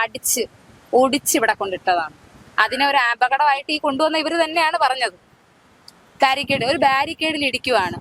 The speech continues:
ആ ബാരിക്കേഡ് എന്ന് പറയുമ്പോ നമുക്കറിയാം അത് എത്ര സ്ട്രോങ് ആയിട്ടുള്ള ഒരു സാധനമാണെന്ന്. ഇവരുടെ വണ്ടി വി ത്രീ ആണ്. ആ വി ത്രീ ചെന്ന് ഇടിക്കുവാണ്. അപ്പൊ വി-,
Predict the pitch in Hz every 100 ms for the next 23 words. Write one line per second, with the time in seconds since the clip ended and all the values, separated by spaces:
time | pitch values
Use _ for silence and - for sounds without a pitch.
0 | 233 220 226 233 254 254 262 262 269 269
1 | 262 269 247 240 233 - 254 269 - 226
2 | 226 262 247 240 233 226 226 202 202 196
3 | 185 180 - - - - - 285 294 247
4 | 254 240 226 - 247 202 175 - - -
5 | - - - - 233 262 262 269 285 294
6 | - - 269 269 254 262 294 240 226 226
7 | 254 254